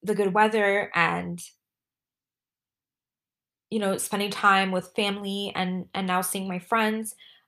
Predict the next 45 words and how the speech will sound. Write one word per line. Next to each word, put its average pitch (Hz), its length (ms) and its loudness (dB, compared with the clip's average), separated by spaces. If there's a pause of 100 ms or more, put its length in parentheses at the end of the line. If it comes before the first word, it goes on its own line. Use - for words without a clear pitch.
(100)
I 190 100 2
hope 180 220 -2
that 185 260 2
it's 180 160 -6
going 175 280 -2
to 175 540 -2 (1500)
kind 220 180 -2
of 208 220 -4
get 202 160 4
me 220 100 2
in 220 80 2
better 190 220 4
spirits 202 600 -2
and 185 380 -2
get 185 140 -2
me 190 100 -2
to 190 140 -4
a 180 40 -6
place 185 380 -4
where 180 220 -2
I 175 80 -2
can 175 300 -4
finally 185 380 0
stack 180 460 2
all 185 160 0
of 180 180 -2 (600)
the, 196 280 2 (680)
<laughs> - 600 -20
the 208 120 -2
things 190 280 -2
I 185 120 0
wanna 185 280 0
do 170 440 0 (1160)
so - 160 0
that 202 80 4
I 190 40 2
can 202 100 -8
establish 185 420 0
a 190 60 0
better 180 180 0
routine 208 540 -2
and 190 140 -2
hopefully 180 440 -4
just 175 300 -8
become 175 440 -4